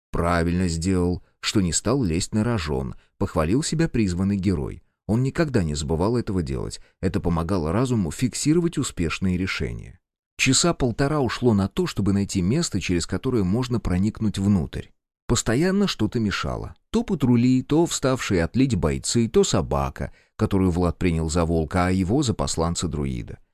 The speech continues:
Но в конце концов ему удалось оказаться в круге стен, после чего добраться до палатки командира особого труда уже не составило. Дальше уже было дело техники и терпения.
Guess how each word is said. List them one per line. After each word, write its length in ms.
Но 100
в 80
конце 260
концов 380
ему 240
удалось 440
оказаться 540
в 140
круге 520
стен, 640
после 280
чего 220
добраться 480
до 100
палатки 420
командира 520
особого 400
труда 260
уже 220
не 120
составило. 640
Дальше 520
уже 240
было 340
дело 280
техники 500
и 80
терпения. 640